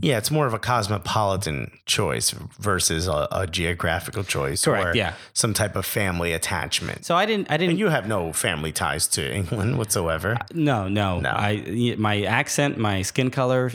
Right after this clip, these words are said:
Speaker 1: Yeah.
Speaker 2: nothing is, there's nothing connected
Speaker 1: Nothing,
Speaker 2: to it.
Speaker 1: nothing, nothing British about you.
Speaker 2: <laughs> Nothing.
Speaker 1: Uh,
Speaker 2: Uh, except the fact that I say cheers a lot. I like saying cheers.
Speaker 1: You do. You are a big cheers. You
Speaker 2: Yeah.
Speaker 1: don't say mate, though.
Speaker 2: No, I, that would be
Speaker 1: I have
Speaker 2: people would
Speaker 1: friends that say mate.
Speaker 2: Really?
Speaker 1: "He's my mate. What's up, mate?"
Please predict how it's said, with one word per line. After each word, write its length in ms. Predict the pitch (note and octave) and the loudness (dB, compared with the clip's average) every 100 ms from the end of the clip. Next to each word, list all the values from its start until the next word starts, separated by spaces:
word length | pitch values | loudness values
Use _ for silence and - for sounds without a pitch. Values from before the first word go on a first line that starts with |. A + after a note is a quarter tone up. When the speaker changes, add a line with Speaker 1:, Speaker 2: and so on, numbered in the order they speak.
| A#2 | -6
Speaker 1:
Yeah. 200 | G#2+ G#2+ | -2 2
Speaker 2:
nothing 300 | D3 D3 A#2+ | 2 2 2
is, 200 | G#2 G2 | 0 -2
there's 220 | - A#2 | 0 2
nothing 220 | C3+ B2 | 2 2
connected 360 | G2+ G2 F2+ F2+ | 0 0 0 0
Speaker 1:
Nothing, 320 | G#2 B2 A#2+ | 2 2 0
Speaker 2:
to 60 | A#2 | 2
it. 20 | |
Speaker 1:
nothing, 360 | A#2 A#2 C3 B2 | 2 4 2 2
nothing 280 | C3+ D3 C#3 | 2 2 0
British 320 | D3+ C3+ - | 0 0 0
about 260 | C#3 C#3 | 2 2
you. 40 | C#3 | 2
Speaker 2:
<laughs> 80 | C3+ | 2
Nothing. 460 | F#2 F2+ F#3 - - | 2 2 -2 0 0
Speaker 1:
Uh, 480 | G#2 G2+ G2+ E2+ E2 - B2+ | 2 2 2 0 -2 -6 -2
Speaker 2:
Uh, 120 | D#3 - | 0 2
except 280 | D#3+ D#3 A3+ | 0 0 -2
the 60 | C#4 | 2
fact 220 | G#3+ G#3 | 0 2
that 80 | F3 | 2
I 60 | D3 | 2
say 200 | - C#3 | 2 0
cheers 400 | - C#3+ D3 A2+ | 2 2 2 0
a 40 | |
lot. 280 | F2 F2 F2 | -2 -2 -2
I 40 | A#2+ | 0
like 160 | C3 | 0
saying 220 | - A2+ G#2 | 0 -2 -2
cheers. 420 | - C3+ - G#2 | -2 -4 -2 0
Speaker 1:
You 100 | A2+ | 2
do. 140 | B2 | 2
You 220 | A2+ G#2 | 2 2
are 100 | C3 | 2
a 40 | - | 2
big 200 | D#3 C#3 | 0 0
cheers. 580 | - C3 A#2+ - - - | 0 2 0 -2 -6 -2
You 100 | B2 | 2
Speaker 2:
Yeah. 60 | C3+ | 4
Speaker 1:
don't 100 | A2+ | 4
say 160 | F#3+ | 4
mate, 420 | D3 B2+ A2+ - | 4 2 0 -2
though. 300 | - C2 G1+ F2+ - _ - - | -4 -2 -2 -6 -10 _ -20 -4
Speaker 2:
No, 160 | D3+ G#2 | 0 2
I, 260 | F#2+ G#2+ | 2 2
that 160 | B2 C3 | 2 2
would 160 | G#2 F#2 | 2 0
be 360 | F#2 F2+ G2+ - _ _ _ | 0 0 -4 -8 _ _ _
Speaker 1:
I 80 | - | 0
have 40 | |
Speaker 2:
people 120 | F3 C#3+ | 2 4
would 40 | |
Speaker 1:
friends 220 | B2+ G2+ | 2 2
that 80 | F#2 | 0
say 160 | - D#2 | 2 0
mate. 380 | C#2 B1 A1 - - | 0 -2 -4 -8 -2
Speaker 2:
Really? 300 | G#3 E4 D4 | 0 0 0
Speaker 1:
"He's 160 | A2 | 0
my 100 | F#2 | 2
mate. 360 | F2 E2 E2+ D2+ | 0 0 -2 -4
What's 220 | - G2+ | -4 0
up, 100 | G#2 | 0
mate?" 320 | C2+ F2 F2 | 0 -2 -2